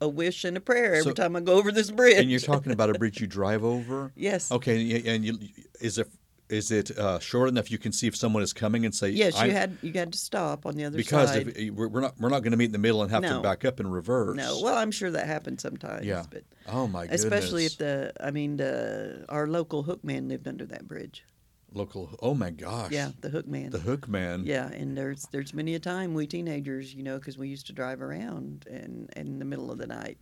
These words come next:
Speaker 1: as teenagers
Speaker 2: I thought
Speaker 1: used
Speaker 2: maybe
Speaker 1: to
Speaker 2: that that
Speaker 1: do.
Speaker 2: was something Amos used to keep the Perkins sisters in
Speaker 1: No,
Speaker 2: line,
Speaker 1: no, no,
Speaker 2: saying,
Speaker 1: no,
Speaker 2: you know,
Speaker 1: no,
Speaker 2: "If you don't
Speaker 1: no.
Speaker 2: behave, the Hook Man's coming to
Speaker 1: If
Speaker 2: get
Speaker 1: you,
Speaker 2: you,
Speaker 1: you
Speaker 2: gals."
Speaker 1: got halfway across the bridge at midnight, your car would die.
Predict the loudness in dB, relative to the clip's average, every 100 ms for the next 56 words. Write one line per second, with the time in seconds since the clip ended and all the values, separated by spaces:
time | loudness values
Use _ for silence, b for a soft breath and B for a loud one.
0 | -14 -14 -14 -14 -12 -12 -12 -8 -4 -4
1 | -2 -2 -2 -2 -2 0 -2 -2 -4 -4
2 | -4 -4 -4 -4 -6 -8 -10 -10 -10 -10
3 | -6 -6 -6 -6 -6 -8 -8 -4 -2 0
4 | 0 -2 -4 -6 -6 -6 -6 0 0 4
5 | 6 8 8 6 4 2 4 4 4 0
6 | -4 0 6 6 4 0 0 2 4 4
7 | 2 -4 0 0 2 -2 -2 -2 -4 -4
8 | -4 0 0 0 -4 -4 -4 -4 -4 -4
9 | -6 -8 -10 -10 -6 -4 -4 -6 -8 -10
10 | -10 -14